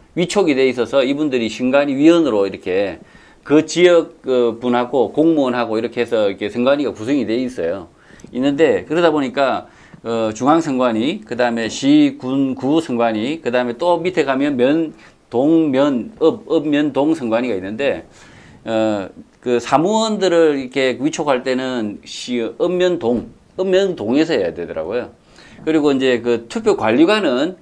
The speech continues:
어, 시, 군, 구 선관위가 하고 있고요. 그리고 실제로 이제 그 중앙선관위는 투표 권한이 없죠. 투표 시행권이 없고 이, 이 시, 군, 구 선관위가,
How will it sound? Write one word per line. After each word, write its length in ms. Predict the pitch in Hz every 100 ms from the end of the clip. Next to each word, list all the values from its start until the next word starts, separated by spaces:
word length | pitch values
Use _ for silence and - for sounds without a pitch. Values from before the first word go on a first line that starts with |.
| -
어, 380 | 101 98 92 90
시, 440 | - - 139 120
군, 460 | - 123 127 110 98
구 300 | 123 170 175
선관위가 440 | 135 120 120 98
하고 180 | 90 85
있고요. 340 | - 98 156 - _ - - - -
그리고 240 | - 160 151
실제로 420 | - 196 202 185
이제 260 | 147 139 113
그 440 | 123 117 104 -
중앙선관위는 800 | - 143 214 180 175 185 180 127
투표 240 | - 196
권한이 320 | 139 170 156 98
없죠. 360 | 82 123 87
투표 260 | - 185 156
시행권이 480 | - 185 190 180 131
없고 420 | 98 - 117 - - - -
이, 440 | 147 139 131 113 -
이 240 | 82 120
시, 320 | 120 - 151 170
군, 360 | 160 156 170
구 240 | 127 156 190
선관위가, 1000 | 160 143 151 151 151 139 110 135 170